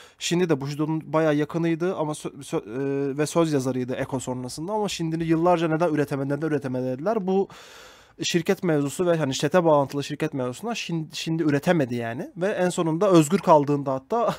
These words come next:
<laughs> hani bunları açıkladı bi-, biliyorsun. E, ve en son Bushido polisle konuştuktan sonra da bir yanlış bilmiyorsam, e, Capital Bra ve Samra da şirketle a-, alakasını kesti.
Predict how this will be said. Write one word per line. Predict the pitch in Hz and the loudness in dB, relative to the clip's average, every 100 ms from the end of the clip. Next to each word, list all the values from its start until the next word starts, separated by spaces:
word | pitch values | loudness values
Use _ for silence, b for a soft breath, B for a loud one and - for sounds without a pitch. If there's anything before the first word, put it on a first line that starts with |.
| 185 | -2
<laughs> | - | 4
hani | 185 202 147 | 6 6 4
bunları | 170 175 185 | 4 6 6
açıkladı | 160 170 - 160 147 | 4 0 0 2 2
bi-, | 131 | -2
biliyorsun. | 135 127 120 220 285 B B B B B B 151 | 0 0 -2 -6 -8 B B B B B B -2
E, | 143 | 4
ve | 180 | 6
en | 180 202 | 6 4
son | 202 196 170 | 2 -2 -2
Bushido | 160 190 170 | -2 0 2
polisle | 170 170 - | 0 -2 -4
konuştuktan | 147 147 139 - - 233 | -6 -6 -6 -10 -4 -2
sonra | 220 190 185 202 | 0 0 0 0
da | 240 | -2
bir | 190 | 4
yanlış | 170 185 - | 4 4 -2
bilmiyorsam, | 202 180 170 165 - | 0 0 -2 -6 -2
e, | 170 170 - | 0 0 0
Capital | 170 - 202 175 | -2 0 0 4
Bra | 196 202 | 6 6
ve | |
Samra | 208 190 190 185 | 6 4 6 4
da | |
şirketle | 147 139 139 131 127 | 2 0 -4 -2 0
a-, | 127 - | 0 -2
alakasını | 135 135 123 123 131 120 | -2 -2 -2 -6 -8 -8
kesti. | 117 - - | -8 -8 -14